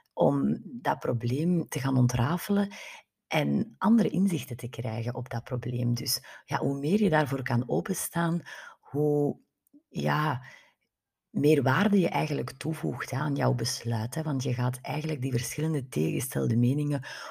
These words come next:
ook bewust opzoeken, hè, en mensen aansporen om, om die ook te geven. Je staat daarbij als leider echt open om jouw eigen ideeën te toetsen en te bevragen in jouw team. En tegengestelde meningen, die je dus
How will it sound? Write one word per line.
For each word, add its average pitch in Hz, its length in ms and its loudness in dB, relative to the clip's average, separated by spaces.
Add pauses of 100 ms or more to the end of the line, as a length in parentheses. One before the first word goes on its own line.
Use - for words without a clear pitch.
(200)
ook - 320 4
bewust 127 520 -2
opzoeken, - 640 -6
hè, 151 160 -6
en 127 100 0
mensen 127 340 0
aansporen 143 680 0
om, 127 220 4
om 123 200 0
die 120 160 0
ook 117 120 -4
te 117 140 -6
geven. 120 500 -6 (840)
Je 135 100 -2
staat 208 320 4
daarbij 151 400 4
als 139 260 0
leider 156 420 2
echt - 380 -4
open 156 460 4
om 139 140 0
jouw 131 320 2
eigen 131 380 -6
ideeën 123 340 -2
te 127 160 -12
toetsen - 540 -6 (240)
en 131 180 -2
te 127 120 -2
bevragen 117 720 -4 (1120)
in 117 180 -2
jouw 110 240 -4
team. 110 340 -10 (480)
En 120 160 2
tegengestelde 151 760 4
meningen, 123 680 2
die 113 140 -6
je 120 100 0
dus - 320 -8